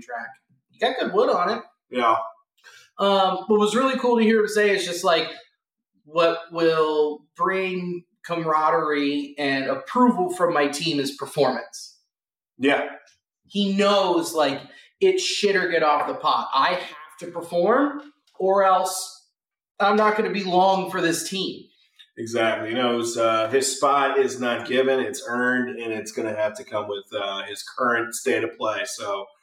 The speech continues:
Speaker 2: really excited. He knows, uh, you know, what he's gotta do to produce.
Speaker 1: Yeah. And what was interesting is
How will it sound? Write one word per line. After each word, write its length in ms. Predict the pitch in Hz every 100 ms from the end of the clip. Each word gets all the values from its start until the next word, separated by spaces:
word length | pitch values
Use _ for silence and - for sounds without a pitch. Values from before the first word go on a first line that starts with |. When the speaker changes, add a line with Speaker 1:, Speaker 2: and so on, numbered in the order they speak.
| _ -
Speaker 2:
really 220 | 143 147
excited. 440 | 139 143 135 131 127
He 100 | 135
knows, 380 | 135 127 123
uh, 460 | 120 117 110 110 107 - 127
you 80 |
know, 140 | 117 110
what 120 | 110
he's 140 | 110
gotta 200 | 110 104 104
do 300 | 110 104 98
to 100 | -
produce. 680 | 110 107 104 98 - - -
Speaker 1:
Yeah. 280 | - 214 208 - -
And 100 | 214
what 120 | 247
was 200 | 247 180
interesting 540 | 220 233 247 - 214 196
is 360 | 185 175 -